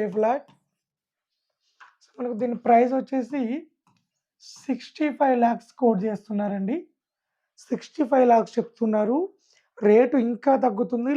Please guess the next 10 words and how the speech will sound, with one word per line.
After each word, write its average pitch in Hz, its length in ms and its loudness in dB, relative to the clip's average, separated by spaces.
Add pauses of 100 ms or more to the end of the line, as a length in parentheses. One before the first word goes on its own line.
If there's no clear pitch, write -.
(120)
లోన్ 240 260 4
కూడా 240 220 0 (120)
తీసుకోవచ్చు, 220 580 0
ఎయిటీ 226 280 0
పర్సెంట్ 220 360 -4
లోన్ 214 240 -2
తీసుకోవచ్చు. 202 580 -2 (1120)
మనకు 277 400 -4 (280)
హైవే 277 460 -2
వచ్చేసి 269 600 -4